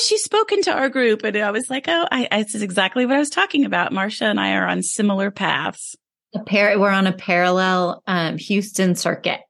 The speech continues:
Speaker 1: Exactly.
Speaker 2: <laughs>
Speaker 1: Well, now let's dive into our conversation about Dinner Is Done.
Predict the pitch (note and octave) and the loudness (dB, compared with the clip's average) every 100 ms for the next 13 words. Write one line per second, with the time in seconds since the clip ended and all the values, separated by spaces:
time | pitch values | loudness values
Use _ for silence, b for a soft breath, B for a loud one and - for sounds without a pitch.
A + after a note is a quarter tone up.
0 | _ _ - G#3+ F#3+ - - D4+ D#4+ - | _ _ -6 -2 0 -2 -2 0 0 2
1 | C#4+ - - _ - C#4 - _ A3+ A3+ | 0 0 -8 _ -18 -18 -18 _ 0 2
2 | A3 C4+ G#3 D3+ E3+ C#4 - G3 F#3+ G#3+ | 4 2 2 2 2 -2 -2 -4 -2 0
3 | F#3+ F#3 F3 F#3 G3 E3+ F3 E3+ E3+ E3 | 0 0 0 0 0 0 0 -2 -2 -4
4 | F3 D#3 - - D#3 C#3+ - D3+ C#3+ C#3+ | -2 -2 -2 -2 -2 -2 -2 0 2 2
5 | C3+ - C#3+ A#2 A#2+ | 0 -2 -2 0 0